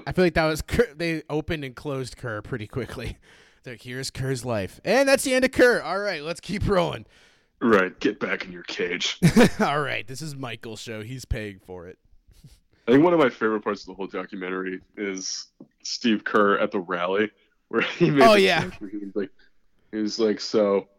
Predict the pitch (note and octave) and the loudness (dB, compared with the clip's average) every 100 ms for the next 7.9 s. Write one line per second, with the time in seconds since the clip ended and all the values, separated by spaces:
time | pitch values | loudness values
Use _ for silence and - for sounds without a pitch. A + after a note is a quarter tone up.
0 | _ _ _ _ G#2+ G2 G2 A#2 A2+ F#2+ | _ _ _ _ -4 0 2 2 2 0
1 | A2+ A#2+ A2+ F#2 - F#2 F2 _ _ - | 4 4 4 -2 -4 -4 -6 _ _ -14
2 | G#2+ F#2+ A#2+ D3+ - G2 G2 C3+ F3+ G3 | -12 -4 0 0 0 -4 -2 -2 0 0
3 | F3+ B2 - E3+ E3 G#2 F#2+ F#2 F2+ - | 0 -2 -2 -2 -2 -6 -6 -6 -10 -10
4 | F#2+ - F#2 F2+ F#2+ G2 G#2 G#2+ G#2+ F#2+ | -10 -6 -6 -6 -8 -6 -4 -2 -2 -4
5 | - - E3+ G#3 G3 - _ _ _ _ | -8 -4 0 2 0 -4 _ _ _ _
6 | _ - - B3+ E3 D3 C3+ E3 G#3+ G3 | _ -8 0 0 2 0 4 6 6 4
7 | D3 D3 C3 A#2 - - A2 F#2 E2 | 0 -2 -2 -6 -12 -8 -8 -8 -12